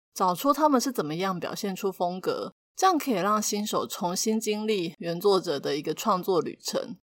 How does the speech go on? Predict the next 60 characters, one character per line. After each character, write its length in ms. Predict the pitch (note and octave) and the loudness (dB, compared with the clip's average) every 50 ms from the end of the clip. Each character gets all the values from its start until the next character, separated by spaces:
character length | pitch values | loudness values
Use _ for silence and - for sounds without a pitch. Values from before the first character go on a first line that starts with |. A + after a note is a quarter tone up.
| _ _ | _ _
而 100 | - F#3+ | -2 -2
新 220 | G3+ - B3+ C4 C4+ | 0 4 4 4 4
手 180 | - A3 F3 | 4 2 0
作 200 | D#3+ - G#3+ G#3 | 4 6 6 6
家 200 | G3 - G3+ G3 | 6 4 2 0
呢， 160 | F#3+ F#3 F#3 F3 | 0 -2 -4 -4
也 140 | D#3+ E3 | -2 -4
会 200 | E3 - D4 D4+ | 0 4 4 4
本 260 | D4+ - G3+ F3 E3+ E3 | 6 4 2 2 4 0
能 180 | D#3 D#3 D#3+ | -4 -4 -2
的 120 | D#3+ E3 D#3+ | -2 -2 -2
拿 220 | E3 F#3 F3 F3+ | -2 -4 -4 -4
自 140 | E3 - A#3 | -4 -4 -4
己 140 | - F3+ C#3 | -4 -4 -6
的 120 | - E3+ | -4 -4
手 220 | - - E3+ D#3+ | -2 0 0 -2
法 240 | F3 - E3 D#3 C#3 | 2 4 4 4 4
跟 220 | C#3+ - F3+ F3+ E3+ | 2 -2 -2 0 4
大 180 | - F3 D#3+ | 6 6 6
师 200 | E3 - - F#3+ | 4 0 -4 -2
来 160 | F3 D#3 D3 | -2 -4 -4
做 200 | D3+ - E3 D3+ | -4 0 0 -2
比 220 | - - - - - | -2 -2 -12 -20 -14
较。 340 | - - C#3 - - - - _ _ _ _ | -2 0 0 0 0 -4 -12 _ _ _ _
而 120 | _ F#3+ G#3+ | _ -2 0
一 140 | B3+ B3+ B3 | 0 4 6
旦 180 | D4 D#4+ D#4 | 8 8 8
新 200 | D4+ - C#4+ C#4+ | 8 6 4 2
手 200 | C#4+ - G#3 D#3+ | 4 2 0 2
作 200 | F#3+ - G3+ G3 | 4 4 4 4
家 220 | F#3 G3+ F#3+ F#3+ F#3+ | 4 4 4 4 4
破 220 | - - G3+ F3+ | 4 2 0 0
解 180 | D#3+ - C#3+ C#3+ | 2 -2 -2 -2
了 100 | C#3+ D3 | -2 -2
原 220 | D3+ D#3+ E3 F3 | -2 -4 -4 4
作 160 | - A3+ G#3+ | 6 6 6
者 160 | F#3 F#3 D#3+ | 6 4 -2
背 220 | C3+ - G3+ G3+ G3 | -2 0 0 0 2
后 180 | - G#3+ F#3+ | 2 0 0
的 100 | E3 E3+ | 2 0
手 240 | D#3 - - D3+ D#3 | -2 0 0 0 0
法， 380 | D#3+ - F3+ - - - - _ _ _ _ _ _ | 6 6 6 6 6 2 -12 _ _ _ _ _ _
他 120 | - D4 | 2 2
就 120 | D4+ F4+ F4+ | 4 4 2
可 160 | - D#4+ C4+ | 4 4 2
以 60 | F3+ | 2
自 160 | E3+ - A#3 | 2 -2 -6
己 140 | D#3+ E3+ D3+ | -4 -4 -6
去 180 | C#3+ - G3+ F#3 | -4 -6 -6 -6
界 260 | - - A3 G#3 F#3 | -2 2 4 4 4
定 260 | - G3+ G3 F#3+ F3+ | 2 -2 -4 -4 -6
分 220 | F#3 - F#3 F#3 F#3+ | -2 -2 -2 -2 -2
析 240 | - - - F3+ | -4 -2 0 0
为 160 | F3+ G#3 C4 B3+ | 4 4 4 4
什 160 | - - D3+ | 4 0 -2
么 80 | D3+ | -2
要 160 | D#3 E3 E3+ D#3+ | 0 0 -2 0
这 140 | - F#3+ | -2 -6
么 120 | E3 D3 C#3+ | -6 -6 -6
做， 300 | - - D#3+ - - | 0 0 0 0 0